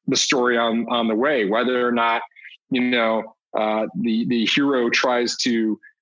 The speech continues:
uh, disarm a bomb with his father and it blows up his father, right? Or then he's gotta, like, spend this whole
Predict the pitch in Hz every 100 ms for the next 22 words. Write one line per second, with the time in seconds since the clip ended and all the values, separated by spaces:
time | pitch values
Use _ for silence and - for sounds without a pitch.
0 | - 98 95 139 143 131 120 107 117 113
1 | 123 147 160 139 135 113 - 120 113 123
2 | 165 151 123 92 123 123 120 120 117 117
3 | - 170 143 104 101 113 120 120 135 131
4 | 127 110 143 127 127 120 - - 131 127
5 | - 135 131 123